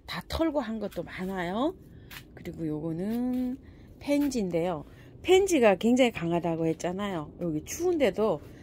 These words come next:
이렇게 잘 피고 있죠. 이런 펜지들이 원래, 어, 초봄에 일찍 나오는데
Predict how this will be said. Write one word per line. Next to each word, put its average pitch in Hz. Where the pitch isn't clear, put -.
이렇게 170
잘 190
피고 269
있죠. 202
이런 185
펜지들이 302
원래, 151
어, 147
초봄에 262
일찍 403
나오는데 165